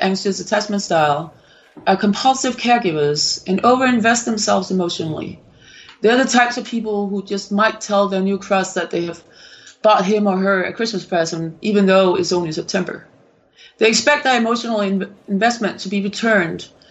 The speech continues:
in the form of praise and affection. It is as if they haven't realized that it's more impressive when others discover their good qualities without their help.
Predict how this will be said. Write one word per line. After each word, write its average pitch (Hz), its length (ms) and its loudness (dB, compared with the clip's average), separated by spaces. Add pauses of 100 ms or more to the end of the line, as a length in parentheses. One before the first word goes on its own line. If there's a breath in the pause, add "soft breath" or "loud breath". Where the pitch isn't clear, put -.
(180 soft breath)
in 190 100 4
the 196 80 4
form 208 300 4
of - 160 -2
praise - 760 -2 (640)
and 185 200 2
affection. - 500 -4 (400)
It 208 80 -2
is 269 200 2
as 226 120 -4
if 233 160 2
they 214 100 4
haven't 226 260 2
realized 208 460 2
that 180 180 -6
it's - 280 -6 (320 soft breath)
more 269 200 4
impressive 240 600 0
when 190 160 -4
others 226 440 -2
discover 170 400 -6
their 165 160 -6
good 165 200 -8
qualities 156 480 -4
without 165 340 4
their 156 120 -2
help. 180 280 0